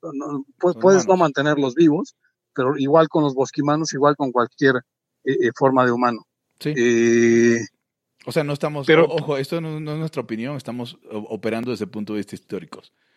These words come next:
Speaker 2: No
Speaker 1: Sí.
Speaker 2: pensamos que ni
Speaker 1: Ahora
Speaker 2: los bosquimanos ni los apaches sean en ningún sentido inferiores a los blancos, entre comillas, o quien,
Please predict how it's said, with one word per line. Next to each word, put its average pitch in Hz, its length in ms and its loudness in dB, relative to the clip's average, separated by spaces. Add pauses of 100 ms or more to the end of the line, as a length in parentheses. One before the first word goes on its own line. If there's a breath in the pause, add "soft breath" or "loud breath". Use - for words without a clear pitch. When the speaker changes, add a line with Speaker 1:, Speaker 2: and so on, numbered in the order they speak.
(140)
Speaker 2:
No 120 140 -4
Speaker 1:
Sí. 101 40 -4
Speaker 2:
pensamos 120 480 0
que 110 100 -12
ni 151 60 -2
Speaker 1:
Ahora 151 180 6
Speaker 2:
los 113 60 0
bosquimanos 123 580 -10
ni 107 120 -10
los 92 360 -10 (380)
apaches 113 480 0
sean 104 560 0
en 98 280 -4
ningún 104 320 -2
sentido 107 600 0
inferiores 98 760 0
a 92 80 0
los 92 200 -4
blancos, 117 680 0
entre 98 220 -6
comillas, 107 460 -4
o 90 80 -12
quien, 92 280 -12